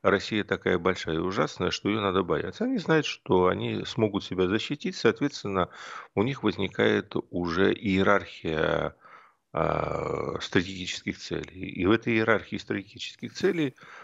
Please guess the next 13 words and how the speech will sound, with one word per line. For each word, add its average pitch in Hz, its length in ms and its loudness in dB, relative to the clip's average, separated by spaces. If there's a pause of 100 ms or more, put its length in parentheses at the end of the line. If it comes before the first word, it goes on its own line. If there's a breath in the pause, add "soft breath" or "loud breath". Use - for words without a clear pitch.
(220 loud breath)
э, 90 260 0
пока, 98 300 0
безусловно, 90 1000 -4
Китай 110 380 0
выглядит 80 540 -4
как, - 480 -2
э, 82 140 4
наибольшая 87 540 0
угроза. - 360 -4
Дальше 180 280 2
они 139 140 2
рассуждают 101 640 -2
так. - 280 -6